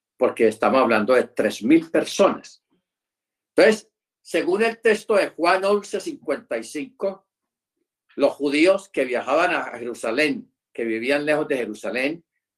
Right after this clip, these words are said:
ellos se iban con varios días de anticipación para poder alcanzar a hacer el tevilá ahí mismo en Jerusalén y estar listos para la fiesta. ¿Ok? Estar listos para celebrar la fiesta.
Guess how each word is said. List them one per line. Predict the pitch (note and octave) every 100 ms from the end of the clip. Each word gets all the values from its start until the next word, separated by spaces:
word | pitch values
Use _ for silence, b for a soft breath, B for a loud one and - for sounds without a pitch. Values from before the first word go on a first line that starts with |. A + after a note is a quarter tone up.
| _
ellos | A#2 A2+ D3
se | B2
iban | A#2 C#3 C#3+
con | - C3 A2 G#2
varios | A#2+ B2+ C#3
días | B2 C#3+ C#3
de | C#3
anticipación | C3+ - - - D3 - D3+ B2+ D3 - _ _ -
para | A#2+ A#2
poder | - A#2+ A#2+
alcanzar | C#3+ C#3 - D3+ D3+ - D3+ A2+ - - _ _ _ _ _ _ _ _ _ -
a | A#2+
hacer | - B2
el | C#3+ C#3
tevilá | - B2+ D3 C3+ D3 -
ahí | B2 A#2+ A#2+
mismo | B2+ C#3 C3+ C#3+
en | C#3+
Jerusalén | C#3 A#2 G#2+ - C#3+ E3+ A2
y | G#2
estar | A2 - A2 G#2+
listos | D#3 E3+ - C#3+ -
para | C3+ A#2
la | G#2+
fiesta. | D3 C3+ - _ _ _ _ _ _ _ _ _ _ _ _ _ _ _
¿Ok? | F2+ - C3+ D3 _ _
Estar | _ G#2+ G#2
listos | B2+ C#3+ - -
para | A#2 A2
celebrar | A2+ G#2 G#2+ A2
la | B2
fiesta. | F3 - - -